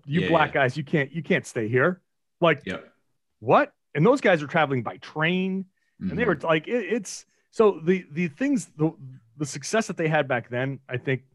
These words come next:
Speaker 1: is magnified. If you could be good back then in the face of all of those things, like, that's,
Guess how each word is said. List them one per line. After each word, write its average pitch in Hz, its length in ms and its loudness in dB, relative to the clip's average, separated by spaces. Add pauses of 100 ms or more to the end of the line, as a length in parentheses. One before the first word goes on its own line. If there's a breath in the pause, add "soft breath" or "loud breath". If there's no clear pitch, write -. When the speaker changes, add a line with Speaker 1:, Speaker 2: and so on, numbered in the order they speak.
(500)
Speaker 1:
is 127 160 -6
magnified. 226 460 0 (180)
If 147 160 -4
you 233 80 2
could 285 120 2
be 262 80 0
good 180 280 -2
back 156 240 0
then 143 300 0 (220)
in 135 100 -6
the 127 60 -6
face 143 220 -4
of 117 100 -10
all 165 200 -6
of 151 80 -4
those 165 240 -2
things, 127 360 -16 (300)
like, 151 120 -10
that's, - 380 -4